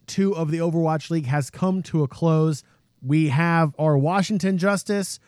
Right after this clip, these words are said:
who, just like stage one, they did finish with a victory in the final week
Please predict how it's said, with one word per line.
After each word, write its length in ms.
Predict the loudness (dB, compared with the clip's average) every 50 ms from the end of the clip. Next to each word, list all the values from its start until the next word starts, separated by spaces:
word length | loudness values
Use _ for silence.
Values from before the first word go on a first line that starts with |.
| _ _ _ _ _ _ _ _
who, 260 | 4 6 6 6 6
just 300 | 2 0 -2 -2 0 -2
like 160 | -4 -4 -4
stage 280 | -4 -2 -2 -2 0 0
one, 200 | 0 0 2 4
they 140 | 4 2
did 260 | 4 2 0 -2 -2 -4
finish 420 | -4 -2 -2 -2 -2 -4 -6 -8
with 300 | -4 -2 0 0 0 -2
a 100 | -2 -2
victory 600 | -2 0 -2 -2 -2 -2 0 0 0 0 -2 -4
in 160 | -2 0 0 0
the 100 | 0 0
final 500 | -2 -2 -2 0 0 0 0 -2 -4 -6
week 340 | -6 -4 -2 -2 -2 -4 -8